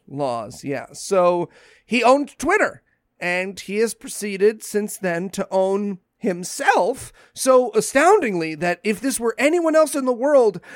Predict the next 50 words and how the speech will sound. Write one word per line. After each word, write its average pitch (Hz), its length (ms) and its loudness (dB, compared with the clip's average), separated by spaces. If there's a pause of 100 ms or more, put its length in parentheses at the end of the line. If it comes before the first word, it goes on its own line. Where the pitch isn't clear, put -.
(160)
I 240 120 4
would 302 120 -2
assume 285 380 0
that 254 120 -2
this 233 160 -6
was 226 120 -4
some 247 240 0
kind 233 240 0
of 180 200 2 (280)
played-out 247 560 2
humiliation 226 880 0
kink 269 480 -2
that 254 100 0
had 226 100 -6
gotten 226 300 -2
way 240 160 2
out 247 100 0
of 247 60 -4
control. 254 600 2 (500)
Uh, 196 320 4
but 190 160 -2
nope, 277 280 2
it's 214 180 -6
just - 460 -4 (140)
him. 139 340 -4 (240)
So 180 380 -2
let's 214 160 -2
see. 131 200 -4
Uh, 185 220 2
first, 240 540 0 (260)
on 185 100 -4
his 185 120 -6
first - 260 0
day, 190 260 -4 (240)
he 220 140 -4
tweeted 214 360 -4
a 190 40 -4
picture 233 400 -4
of 202 100 0
himself 190 680 0
carrying 214 460 -2
a 175 120 -6
bathroom 196 540 -2
sink 208 540 -6
into 196 240 -6
the 190 120 -4
building 185 440 -2
with 190 140 -6
the 175 60 -10
caption, 185 640 -4